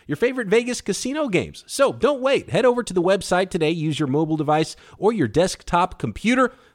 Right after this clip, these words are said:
and learn more about the trends and action. Get news as well at BetOnline, where the game starts. We have some questions here, Matt, but before we get to those, uh,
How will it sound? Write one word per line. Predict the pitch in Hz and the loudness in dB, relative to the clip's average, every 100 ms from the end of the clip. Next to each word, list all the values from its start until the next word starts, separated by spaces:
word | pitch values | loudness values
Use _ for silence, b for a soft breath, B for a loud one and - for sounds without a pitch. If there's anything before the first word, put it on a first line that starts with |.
| - | -4
and | 123 | 0
learn | 202 | 4
more | 180 196 185 | 4 4 4
about | 151 160 - | 0 -2 -4
the | |
trends | 120 - 185 185 160 | -8 -4 -2 -2 -4
and | 147 175 185 - | -2 0 0 -2
action. | 156 180 - - 165 | -2 -2 0 0 2
Get | 143 151 | 0 0
news | 135 160 185 180 b b b b - | 2 2 2 0 b b b b -4
as | 170 175 143 | -2 -2 0
well | 170 170 156 - _ - | 2 4 4 0 _ -4
at | 170 170 | -2 -2
BetOnline, | - 110 147 165 165 156 147 151 98 90 85 | -6 -4 0 2 0 0 0 0 -2 -6 -8
where | 117 135 80 78 | -6 -6 -8 -12
the | |
game | 90 113 101 | -8 -8 -6
starts. | - 92 - - _ _ _ _ _ _ _ _ _ _ _ _ | -6 -8 -10 -20 _ _ _ _ _ _ _ _ _ _ _ _
We | 117 117 | -6 -2
have | 110 - | -2 -4
some | 101 | -4
questions | 113 110 - 98 - - | -2 -2 -4 -8 -8 -12
here, | - 101 87 | -10 -6 -6
Matt, | 82 78 78 - | -6 -8 -10 -10
but | 92 | -8
before | 90 - 135 151 | -8 -6 -2 0
we | 127 | 0
get | 104 117 | 0 -2
to | - | -2
those, | 98 101 117 82 71 - | 0 2 2 0 -6 -14
uh, | - 82 | -14 -12